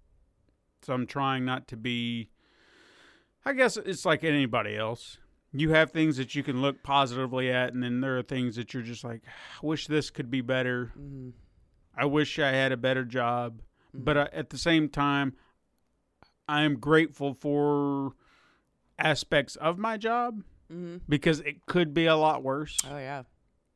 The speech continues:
Speaker 1: It could be so much worse. Th-, it's, it's almost like a, um, the, the things I would, I wanna give up
Speaker 2: Mm-hmm.
Speaker 1: contradict the things that I wanna keep.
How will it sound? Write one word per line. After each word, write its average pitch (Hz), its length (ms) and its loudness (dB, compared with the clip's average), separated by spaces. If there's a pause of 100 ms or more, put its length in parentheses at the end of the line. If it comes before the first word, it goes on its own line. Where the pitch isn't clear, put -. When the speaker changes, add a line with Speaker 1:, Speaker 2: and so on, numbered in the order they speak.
Speaker 1:
It 143 140 -8 (120)
could 147 240 -2
be 143 140 4
so 151 320 0
much 151 320 -2
worse. 135 460 -4 (320)
Th-, 160 140 -4
it's, - 220 -8
it's 170 220 -4
almost 170 320 2
like 156 180 0
a, 139 260 2
um, 120 380 0 (3000)
the, 147 340 0
the 147 140 2
things 214 420 2
I 170 120 8
would, 147 360 2
I 135 140 4
wanna 151 300 4
give 147 180 4
up 160 360 4 (220)
Speaker 2:
Mm-hmm. 156 220 -10 (1040)
Speaker 1:
contradict 156 680 2
the 139 100 -2
things 147 360 2
that 131 120 -2
I 135 100 8
wanna 131 280 2
keep. - 460 -6